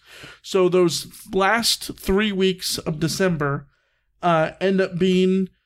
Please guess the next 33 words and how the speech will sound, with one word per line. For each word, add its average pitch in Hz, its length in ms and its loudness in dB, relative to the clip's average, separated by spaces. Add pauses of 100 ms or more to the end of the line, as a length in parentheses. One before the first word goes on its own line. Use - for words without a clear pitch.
(280)
your 196 340 2
games. 214 420 -2
So 190 400 2
December 190 460 0
fourth 240 640 -2
is 196 220 2
the 185 120 -4
Pac-twelve 180 400 -2
championship 160 520 0
game. 165 400 0 (640)
December, 208 680 0 (100)
sorry, 247 320 0 (140)
uh, 165 240 2
I'm 175 80 0
looking 180 140 0
at 180 60 -2
the 170 80 -2
wrong 165 160 0
date. 180 180 -2 (180)
December 233 260 0
fifth, - 400 0
Pac-twelve 208 320 0
championship 175 420 0
game. 156 280 0 (460)
Uh, 190 140 2
December 220 440 2
nineteenth 226 880 0
is 180 180 0
the, 180 420 2
the 170 540 0
round 175 220 2
of 156 100 0
eight. 185 420 -2